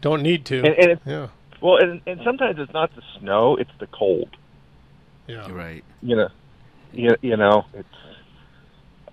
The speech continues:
Speaker 2: uh, it, that, that's the part more that, that gets to me is, you know, I'm getting up there in age, the joints start hurting when it gets cold.
Speaker 1: Right.
Speaker 2: And, you know, it's just like, yeah, I just, I,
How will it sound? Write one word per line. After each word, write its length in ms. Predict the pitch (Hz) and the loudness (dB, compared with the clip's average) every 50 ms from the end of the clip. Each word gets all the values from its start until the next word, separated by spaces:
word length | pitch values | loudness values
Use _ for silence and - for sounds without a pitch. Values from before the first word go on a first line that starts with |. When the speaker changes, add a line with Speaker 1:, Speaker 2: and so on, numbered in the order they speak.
| _ _ - | _ _ 0
Speaker 2:
uh, 40 | 104 | 2
it, 320 | 98 - - 120 104 - - | 2 4 4 2 0 2 2
that, 220 | 123 135 139 - | 2 2 2 2
that's 260 | - 135 151 156 _ - | 2 2 2 2 _ -8
the 80 | 135 | -10
part 260 | - - 127 120 107 | -6 -2 0 0 0
more 260 | 110 113 117 113 113 107 | 2 2 2 2 2 2
that, 240 | 95 98 - - | 0 -2 -6 -8
that 160 | 104 98 - - | -12 -16 -14 -10
gets 180 | 101 104 95 _ - | -10 -10 -10 _ -18
to 80 | - 90 | -16 -12
me 260 | 90 90 90 85 90 | -8 -8 -8 -10 -10
is, 180 | - 104 95 90 - - - | -12 -12 -12 -12 -14 -16 -12
you 80 | 113 | -6
know, 180 | 98 98 95 90 - | -2 0 0 0 -2
I'm 100 | 107 104 | -4 2
getting 200 | 98 123 - 113 113 | 4 4 4 6 4
up 120 | 107 - | 2 2
there 260 | - 107 104 104 104 - _ _ _ - - | 0 0 2 2 0 -2 _ _ _ -20 -14
in 140 | 110 101 107 | -10 -4 0
age, 460 | 107 104 101 104 101 92 - - - - | 0 0 0 0 -4 -6 -10 -16 -18 -18
the 60 | - - | -16 -10
joints 340 | - 113 107 110 107 - - | -4 -2 -2 -2 -2 -4 -4
start 260 | - 113 104 98 - | -2 0 0 -2 -2
hurting 280 | - 101 98 - 98 95 | -4 -6 -6 -6 -4 -6
when 120 | 92 95 | -6 -6
it 80 | 85 76 | -6 -8
gets 160 | 95 - - | -10 -12 -10
cold. 360 | - - 92 90 90 90 87 - _ _ _ _ _ _ _ _ - | -6 -2 0 2 2 0 -2 -6 _ _ _ _ _ _ _ _ -4
Speaker 1:
Right. 240 | 131 127 117 110 92 | -2 -2 0 -2 -4
Speaker 2:
And, 440 | 85 85 82 82 82 82 78 76 71 - - - _ _ _ _ - | -6 -8 -8 -10 -10 -12 -16 -20 -20 -20 -20 -20 _ _ _ _ -12
you 140 | - 101 95 | -8 -6 -2
know, 260 | 92 87 87 87 78 | 0 0 0 0 -2
it's 140 | - - - | -4 -6 -10
just 120 | - 90 95 | -14 -12 -10
like, 120 | 90 98 | -8 -6
yeah, 540 | 127 131 120 117 117 113 113 110 107 104 95 - _ _ _ - - - | -2 0 2 4 4 4 4 4 4 2 0 -2 _ _ _ -20 -16 -16
I 40 | 190 | -14
just, 180 | 175 - - - | -12 -10 -4 0
I, 140 | - 202 | 0 0